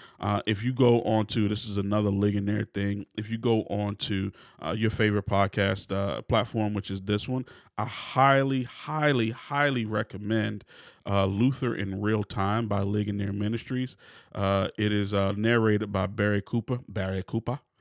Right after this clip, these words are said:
who <laughs> has a, a, an amazing, uh, English or, uh, uh, non-American accent. I put it that way 'cause I don't know if it's English, if it's Scottish, or what it is. Uh, but that is, it, it's,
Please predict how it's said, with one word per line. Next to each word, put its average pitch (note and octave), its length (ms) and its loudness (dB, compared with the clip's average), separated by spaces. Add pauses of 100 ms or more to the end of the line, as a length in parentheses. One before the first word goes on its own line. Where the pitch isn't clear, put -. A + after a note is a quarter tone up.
(260)
who G#2+ 140 0
<laughs> G#2+ 120 0
has A2 240 0
a, G#2+ 120 -2 (260)
a, G#2+ 220 0
an A2 100 4
amazing, A2 640 2
uh, G#2+ 300 -2
English A2+ 500 0
or, G2+ 360 0
uh, F#2 260 -4 (360)
uh, E2 220 -6
non-American G#2+ 1120 4
accent. G2 560 -2
I G2+ 100 -4
put G2 220 -4
it G2 100 -8
that G#2 180 -2
way F#2+ 200 -2
'cause F#2+ 80 -4
I G2 100 -2
don't G2+ 120 -2
know G2+ 120 -2
if G2 140 -6
it's F#2+ 140 -8
English, A2+ 440 0
if F#2 140 -10
it's - 120 -12
Scottish, G2 460 0
or - 60 -10
what E2 220 -6
it C#2 100 -8
is. C2 280 -10 (460)
Uh, G2 220 2
but G#2 240 4 (220)
that A#2 360 6
is, B2+ 300 0
it, A#2 180 2
it's, A2 300 2